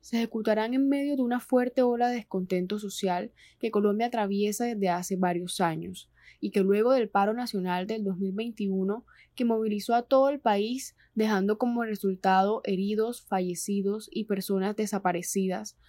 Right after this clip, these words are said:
todavía la sociedad, un año después de lo ocurrido, tiene cosas por sanar. Sumado a lo anterior,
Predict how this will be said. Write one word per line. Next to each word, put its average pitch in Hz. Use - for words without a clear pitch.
todavía 240
la 277
sociedad, 196
un 240
año 247
después 208
de 226
lo 240
ocurrido, 220
tiene 196
cosas 202
por 180
sanar. 165
Sumado 302
a 277
lo 294
anterior, 214